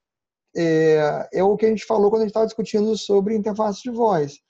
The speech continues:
No momento que você pedir ao seu computador ou ao seu óculos, vamos dizer assim, "Me mostra,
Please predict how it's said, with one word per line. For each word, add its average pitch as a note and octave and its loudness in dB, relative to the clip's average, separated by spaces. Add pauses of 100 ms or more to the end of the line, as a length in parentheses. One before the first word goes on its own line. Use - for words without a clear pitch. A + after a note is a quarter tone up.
(460)
No F#3 -2
momento G#3 0
que C#4+ -2
você C4 -4
pedir A3 -2
ao C#4+ -2
seu A#3 -6
computador A3 0
ou F3 4
ao G#3+ 0
seu G#3+ 2
óculos, E3+ 0
vamos D#3 -8
dizer D3 -10
assim, D3 -14
"Me F3 -4
mostra, A#3 0